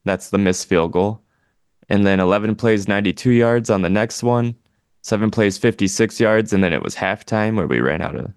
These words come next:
time. Um, start the next half, nine plays, seventy-five yards. Fumbled on the one after that. And then five plays, sixty-five yards, twelve plays, sixty-one yards. So every drive,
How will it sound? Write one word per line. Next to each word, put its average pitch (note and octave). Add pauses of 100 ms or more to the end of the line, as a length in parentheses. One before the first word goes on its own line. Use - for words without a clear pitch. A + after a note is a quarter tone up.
(360)
time. B2 (1040)
Um, F2 (360)
start G#2+
the A2
next G2+
half, A#2+
nine G#2
plays, G#2+
seventy-five F#2+
yards. B2+ (840)
Fumbled A#2
on G#2
the G2
one F#2+
after B2+
that. B2 (240)
And F#2
then F2+
five G#2+
plays, G#2
sixty-five G#2
yards, G2
twelve F#2+
plays, F#2
sixty-one F2
yards. - (1120)
So - (100)
every D3+
drive, A#2